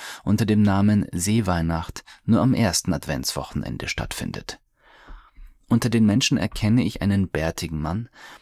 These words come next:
Das ist der Veranstalter Doktor Hans-Thomas Tillschneider. Wir lernen uns kennen. Er ist nicht überrascht und sagt ein Interview zu.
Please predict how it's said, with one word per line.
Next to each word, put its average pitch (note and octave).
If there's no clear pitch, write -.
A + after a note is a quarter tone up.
Das F#2+
ist F#2+
der F2
Veranstalter G2
Doktor G2
Hans-Thomas E2+
Tillschneider. D2+
Wir F#2
lernen F#2
uns -
kennen. C2
Er F#2
ist -
nicht F#2+
überrascht G2+
und -
sagt F#2+
ein A2+
Interview E2+
zu. F#2